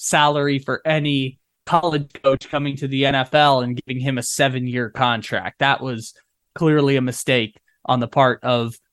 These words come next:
Tepper and the ownership group. They've just, they've made so many dumb mistakes.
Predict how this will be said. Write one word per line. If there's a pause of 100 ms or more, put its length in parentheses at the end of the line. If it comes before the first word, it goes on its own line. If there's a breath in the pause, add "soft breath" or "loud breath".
(120)
Tepper
and
the
ownership
group. (260)
They've
just,
they've
made
so
many
dumb
mistakes.